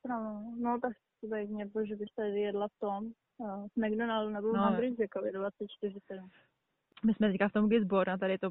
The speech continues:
Speaker 2: město takové, tady je hrozně těch, eh, m-, Maorů a tak,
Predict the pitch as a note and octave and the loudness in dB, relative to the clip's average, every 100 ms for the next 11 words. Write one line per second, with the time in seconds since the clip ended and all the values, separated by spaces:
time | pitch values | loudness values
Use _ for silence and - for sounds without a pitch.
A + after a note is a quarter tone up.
0 | F3+ G3 G3 F#3+ - G3+ F#3+ - F#3+ F#3+ | -2 0 2 2 0 -2 -4 -2 0 0
1 | F#3+ G3 F#3+ F#3 G3 F3+ F#3+ F#3 - F#3+ | 2 0 0 0 -2 -2 -4 -4 -6 -4
2 | F3+ F3 - - - _ _ - G3 F#3 | -4 -6 -8 -12 -20 _ _ -10 -6 -6
3 | - F#3+ F#3 F#3+ F#3+ F#3+ F#3 F#3 - | -4 -2 0 2 0 0 -2 -4 -6